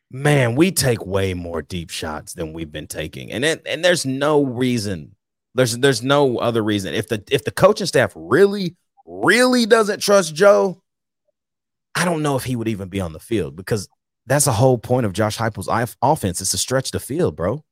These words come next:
Like, we, <laughs> you know, I just don't believe we've seen it, 'cause there's plays that we had last year that I've just not seen, bro.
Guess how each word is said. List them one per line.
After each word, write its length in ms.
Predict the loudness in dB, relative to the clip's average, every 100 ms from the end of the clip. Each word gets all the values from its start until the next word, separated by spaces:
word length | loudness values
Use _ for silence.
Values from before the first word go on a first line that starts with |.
| -2
Like, 200 | -2 -2 _ _ -6
we, 240 | -2 -2 -4 -10 -18
<laughs> 280 | -14 -12 -10
you 280 | -6 0 4
know, 140 | 4
I 100 | 4
just 300 | 2 0 2
don't 240 | 0 0 0
believe 340 | 0 0 0
we've 240 | -2 -2
seen 340 | -4 -4 -4 -6
it, 160 | -8 -4
'cause 160 | 0
there's 200 | 4 2
plays 400 | 0 0 2 4
that 140 | 0 0
we 100 | 0
had 220 | 0 0
last 340 | 0 0 0
year 140 | -2 0
that 180 | -2
I've 200 | 0 -2
just 300 | -2 -2 -2
not 240 | -4 -6 -6
seen, 380 | -8 -10 -14 -14
bro. 320 | -12 -12